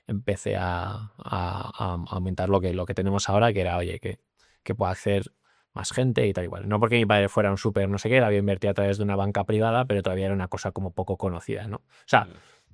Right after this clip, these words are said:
Speaker 1: poco, poco conocida es poco conocida. Soy el único que está hablando de esto por el general, ¿no?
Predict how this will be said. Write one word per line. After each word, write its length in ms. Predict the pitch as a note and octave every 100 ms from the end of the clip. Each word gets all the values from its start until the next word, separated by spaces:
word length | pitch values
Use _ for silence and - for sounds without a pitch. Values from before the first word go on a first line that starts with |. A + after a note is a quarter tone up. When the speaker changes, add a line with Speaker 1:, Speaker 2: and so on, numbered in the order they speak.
| _ -
Speaker 1:
poco, 320 | A2+ B2 - -
poco 220 | A#2 A#2+
conocida 300 | C3 B2+ C#3+
es 60 | D#3+
poco 320 | - G#2+ C3+
conocida. 440 | A#2+ F#2+ - D#3 F#2+
Soy 140 | A#2
el 60 | B2
único 180 | B2 G#2+
que 80 |
está 160 | G#2+ A2+
hablando 320 | G#2 G#2 G2+
de 160 | F#2+ G2+
esto 540 | - G2 F#2 F2+ F2
por 120 | G#2+ G2
el 100 | F#2
general, 320 | F#2 A#2 A2+
¿no? 160 | E3